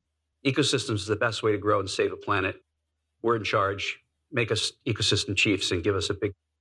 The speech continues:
bunch of money. Well, maybe that doesn't work, but I'll show you how. 'Cause ultimately, at the end of the day, you gotta be here, either at your company or someone gets hired above you, or you go to another company.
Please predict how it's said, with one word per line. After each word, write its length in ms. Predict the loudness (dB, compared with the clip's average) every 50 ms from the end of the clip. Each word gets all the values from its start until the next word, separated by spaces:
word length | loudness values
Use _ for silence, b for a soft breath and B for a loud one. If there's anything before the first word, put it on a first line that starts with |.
| _ _ _
bunch 180 | -2 -2 -2 -2
of 80 | -2
money. 260 | -2 -2 -4 -6 -12 -16 _ _ _ _ _ _ _ _ _ _ _ _ _ _ _ _ _
Well, 120 | 0 2
maybe 180 | 2 4 4 4
that 140 | 2 2
doesn't 240 | 0 -2 -4 -2 -2
work, 240 | -4 -4 -4 -6 _ _ _ _ _ _ _
but 100 | 2 2
I'll 80 | 2 4
show 160 | 2 2 2
you 140 | 2 2 2
how. 220 | 0 -2 -2 -4 -10 _ _ _ _ _ _ _
'Cause 140 | 2 2
ultimately, 460 | 2 2 2 0 -2 -2 0 0 0 0
at 40 |
the 140 | 2 0 0
end 80 | 2 2
of 40 | 0
the 60 | 0
day, 420 | 2 2 2 2 2 -2 -6 -12 _ _ _ _ _ _ _
you 100 | 0 2
gotta 240 | 4 4 2 2 0
be 180 | -2 -6 -8 -4
here, 280 | -4 -4 -4 -4 -8 _ _ _ _ _ _ _ _ _ _ _ _ _
either 200 | 2 4 4 4
at 120 | 2 2 2
your 120 | 0 0
company 540 | 2 0 -2 0 0 0 -2 -2 -4 -6 _ _ _ _ _ _ _ _ _ _ _ -6
or 80 | -4
someone 280 | -2 -2 0 0 0 0
gets 180 | 0 0 0
hired 220 | 0 0 0 2 0
above 280 | 2 2 2 2 2
you, 220 | 0 -2 -2 -2 0
or 140 | 0 0 0
you 80 | 0
go 120 | 0 2 2
to 60 | 2
another 260 | 2 2 2 0 0
company. 400 | -2 -4 -4 -4 -4 -6 -6 -8